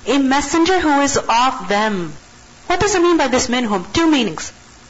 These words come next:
First of all, a human being like them. Not that an angel messenger is sent or a jinn messenger is sent.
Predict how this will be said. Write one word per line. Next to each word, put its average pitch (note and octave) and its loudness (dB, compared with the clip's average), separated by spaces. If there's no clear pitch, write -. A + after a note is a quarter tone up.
First F4+ -2
of B3+ -2
all, D4 0
a A#3 2
human C#4+ 2
being C#4 2
like G#3+ 0
them. D#4+ -2
Not C#4+ 0
that C4+ -2
an A#3 0
angel A#3+ 0
messenger A#3 0
is G#3 -2
sent A#3 -4
or G#3+ 0
a G#3 -2
jinn A#3 -2
messenger G#3 -2
is G3+ -4
sent. A3 -6